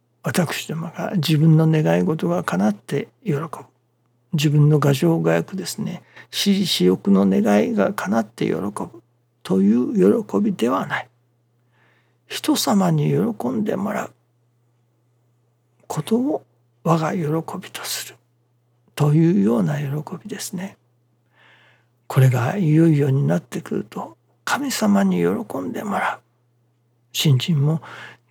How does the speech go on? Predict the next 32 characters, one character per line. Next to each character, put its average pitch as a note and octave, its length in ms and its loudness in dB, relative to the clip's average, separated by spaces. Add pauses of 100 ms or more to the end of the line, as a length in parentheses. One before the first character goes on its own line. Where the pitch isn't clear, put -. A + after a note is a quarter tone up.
自 C3 120 2
分 F3 420 4 (140)
の F3+ 340 4
私 - 220 0
利 E3 140 0
私 - 160 -4
欲 E3+ 320 2
が、 F3 180 4 (180)
牙 E3 120 2
城 D#3 280 2
外 E3+ 200 0
欲 G3 240 -2
が F#3 240 2
叶 F#3 320 -2
う、 - 80 -12 (220)
そ - 180 -4
こ A3 140 2
に - 220 0 (480)
感 D#3 220 0
じ E3+ 160 -6
る C#4 140 -2
喜 A3 160 0 (360)
び。 - 160 -16 (460)
そ - 220 0
の B3+ 140 2
喜 A#3 500 4
び A3+ 160 0
を G#3+ 80 2
求 G#3 280 0
め C4 140 -4
て G#3 180 -6
の D#3 200 -2